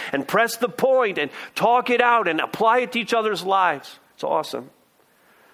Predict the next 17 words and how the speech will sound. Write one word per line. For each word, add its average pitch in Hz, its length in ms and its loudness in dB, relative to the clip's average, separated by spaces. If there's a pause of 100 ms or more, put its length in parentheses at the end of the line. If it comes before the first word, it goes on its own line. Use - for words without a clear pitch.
(240)
It's - 140 -8
all 139 160 2
part 156 260 0
of 135 120 -4
hearing 156 300 0
the 135 80 0
Word 147 280 0
of 120 160 -4
God. 143 500 2 (1300)
And, 123 240 -6
um, 123 260 0 (1040)
and 139 100 -8
then 156 120 0
what 180 140 2
about 185 200 0
your 147 140 -6
kids? 156 520 -6